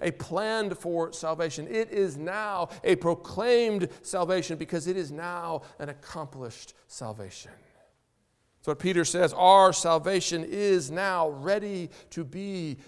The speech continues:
revealed." We do not yet see it, as the author of Hebrews says. We're, we're still waiting for that day when it will be poured out in its full glory. We're still waiting for the full consummation.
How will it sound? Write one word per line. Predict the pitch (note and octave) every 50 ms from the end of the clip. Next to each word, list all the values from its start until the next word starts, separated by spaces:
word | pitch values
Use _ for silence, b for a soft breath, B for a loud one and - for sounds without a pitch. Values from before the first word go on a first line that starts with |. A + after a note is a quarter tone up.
| B B
revealed." | B C3+ C3 A#2 A#2+ B2 A#2+ A2+ G#2 G2 - - - - - - _ _ _ _ _ _ _ _ _ _ _ _ _ _ _ _ _ -
We | D#3 E3
do | F3+
not | A3 A3+ A3 G#3 A3+
yet | A#3 A3 A#3 A#3+ A#3+ -
see | - - - - C4 A#3+ G#3+
it, | E3+ D#3 -
as | E3+ D3+ C3
the | D#3 E3+
author | E3 D#3 - D#3
of | D3+ B2
Hebrews | C#3 D3+ C#3 C3 C3+ C3+ C3
says. | - D3 D3 C#3
We're, | C3+ D#3+ B B B B
we're | F3 F3
still | - - B3+ C4 A#3+ A3+
waiting | G3+ F3+ A3+ A#3+ A#3+ A#3+ A#3 A#3 A3+ F#3
for | F#3+ G#3
that | G3+ G3+ G3 F3+ E3+
day | D#3 G#3+ A3 A3 A3 G#3+
when | F#3+ F3+ F#3
it | G3+ G#3+ G#3 F#3+
will | F3+ G#3+ A3+ A3+ A3 G#3 - B B B
be | - G3+
poured | F3 - - G3+ A3 A3 G#3+
out | G#3+ G3+ -
in | A3 A3 G#3
its | G3+ G3+ -
full | - - - G3+ A3 A3 G#3+ G#3 G3 G3+
glory. | F#3 C#3+ D#3+ F3 F#3+ G#3 G#3 G3 F#3+
We're | E3+ E3+ F3+
still | F3 - - A3+ A#3+ A#3 G3
waiting | G3 A3+ A3 A3 G3
for | E3+ F#3
the | F3+ F#3+
full | F3+ F#3 - G#3 A#3 A#3 G#3+
consummation. | - - - - A3+ A3+ A3 - - G#3+ G#3 G3 G3 G#3 G#3 F#3 - - G#3+ F#3 D#3+ D3